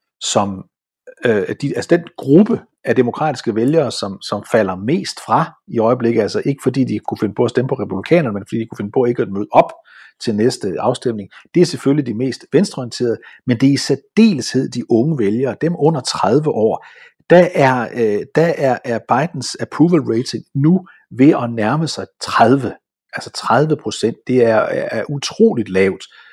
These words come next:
øh, og sjældent målt, øh, siger Pew Institute for en præsident, at man i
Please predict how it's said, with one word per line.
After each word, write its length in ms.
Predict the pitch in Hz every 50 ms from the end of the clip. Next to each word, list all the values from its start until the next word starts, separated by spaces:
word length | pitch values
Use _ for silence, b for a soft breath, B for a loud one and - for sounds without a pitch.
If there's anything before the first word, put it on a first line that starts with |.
| b b b
øh, 120 | - 104 - -
og 120 | 101 98
sjældent 440 | - - - 139 135 147 160 147 113
målt, 460 | 117 120 135 139 123 107 - - - - -
øh, 60 | - -
siger 300 | - - 120 113 117 113 - -
Pew 120 | 131 123
Institute 500 | 117 110 - - - - - - 107 -
for 80 | - 120
en 80 | 110 -
præsident, 440 | - 98 98 - - 127 143 180 - -
at 100 | - - -
man 140 | 104 101
i 40 | 104